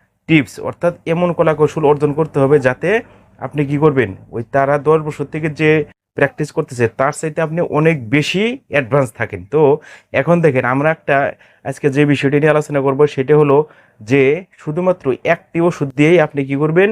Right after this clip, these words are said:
অনেকগুলো রোগের চিকিৎসা করতে পারবেন। এমনকি অনেক রোগী মাসকে মাস ওষুধ খেয়েও যে ফলাফল পাচ্ছে না, আপনি পাঁচ থেকে সাত দিনের মধ্যেই সেই ফলাফলটি পাবেন। তো এই মেডিসিনটা হলো, দেখেন যে এইখানে আমরা বলছি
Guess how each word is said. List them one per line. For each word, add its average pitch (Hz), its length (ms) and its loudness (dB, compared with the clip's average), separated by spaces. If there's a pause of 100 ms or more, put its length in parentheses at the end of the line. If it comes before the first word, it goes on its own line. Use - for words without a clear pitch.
(720)
অনেকগুলো 196 560 2
রোগের 175 340 4
চিকিৎসা 151 360 0
করতে 139 200 -2
পারবেন। 120 220 0 (200)
এমনকি 185 420 4 (480)
অনেক 190 320 4
রোগী 147 320 0 (460)
মাসকে 135 460 -4 (120)
মাস 170 320 2
ওষুধ 147 280 -12
খেয়েও 147 240 0 (480)
যে 143 200 2
ফলাফল 143 400 0
পাচ্ছে 143 220 -4
না, 110 80 0 (100)
আপনি 135 220 -8
পাঁচ 156 200 -2
থেকে 143 220 -4
সাত 147 220 -4
দিনের 139 220 2
মধ্যেই 151 300 0 (400)
সেই 135 280 0
ফলাফলটি 143 460 0 (120)
পাবেন। 113 280 0 (220)
তো 151 120 2 (580)
এই 151 140 0
মেডিসিনটা 170 560 0
হলো, 180 180 2
দেখেন 147 360 0
যে 147 160 -4
এইখানে 156 260 0
আমরা 127 240 2 (1040)
বলছি 135 280 2